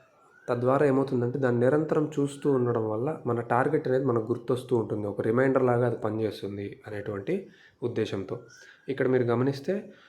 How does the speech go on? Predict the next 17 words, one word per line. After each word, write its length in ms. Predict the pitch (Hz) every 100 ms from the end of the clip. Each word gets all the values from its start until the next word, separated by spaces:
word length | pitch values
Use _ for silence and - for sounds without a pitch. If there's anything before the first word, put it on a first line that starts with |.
| _ 120
జూలై, 340 | 131 165 170
ఆగస్టు, 420 | 135 127 139 143
సెప్టెంబర్లో 920 | 127 127 - 117 107 117 151 123 135 160 - -
కేవలం 340 | 127 143 139
రెండు 180 | 123 135
సబ్జెక్టులు 440 | 135 127 135 139
మాత్రమే 260 | 120 123 120
చదివాను, 560 | 113 104 104 120 196 - - _ -
తెలుగు 180 | 123 139
కంటెంట్, 600 | 135 113 120 110 156 196 - -
సైన్స్ 260 | 117 113 -
కంటెంట్. 440 | 101 98 92 - - _ - 123
అంటే 140 | 131
మార్నింగ్ 460 | 120 120 143 151 139
అంతా 420 | 127 151 151 - -
తెలుగు 220 | 120 117 117
చదివేవాడిని, 640 | 117 107 101 98 131